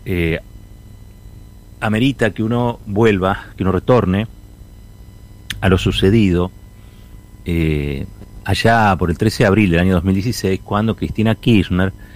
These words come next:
fue citada, creo, a ocho indagatorias en un día, o fue la primera citación que recibió ese día allí en, en Comodoro Pi por el, el juez pistolero, que ya no está, Claudio Bonadío.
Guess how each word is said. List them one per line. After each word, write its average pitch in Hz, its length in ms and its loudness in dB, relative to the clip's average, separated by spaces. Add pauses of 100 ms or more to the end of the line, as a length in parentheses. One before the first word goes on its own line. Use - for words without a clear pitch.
(420)
fue 104 140 2
citada, 95 540 2
creo, 92 360 2
a 78 140 2
ocho 87 220 -2
indagatorias 82 540 -2
en 90 80 -2
un 104 80 -2
día, 92 320 0 (380)
o 87 120 -2
fue 92 200 -2
la 90 120 2
primera 123 280 0
citación 95 480 0
que - 80 -4
recibió 87 320 -2
ese 90 160 -4
día 92 200 2
allí 92 220 2
en, 80 220 -2
en 85 100 -10
Comodoro 87 360 0
Pi 110 180 -2
por 98 320 0
el, 82 240 -2 (520)
el 90 100 -4
juez 104 220 0
pistolero, 92 680 2
que 76 120 -4
ya 78 120 0
no 85 80 0
está, 80 460 -2 (140)
Claudio 78 320 -2
Bonadío. 71 400 -8